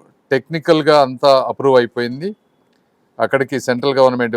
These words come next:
పంపించామని చెప్పారు. అదొకటి ఫాలో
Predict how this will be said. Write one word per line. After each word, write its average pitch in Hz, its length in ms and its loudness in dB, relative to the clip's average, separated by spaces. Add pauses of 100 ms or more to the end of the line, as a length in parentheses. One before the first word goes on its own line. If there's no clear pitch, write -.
(120)
పంపించామని 110 520 -4
చెప్పారు. 123 360 0
అదొకటి 120 340 -2 (1700)
ఫాలో 131 220 6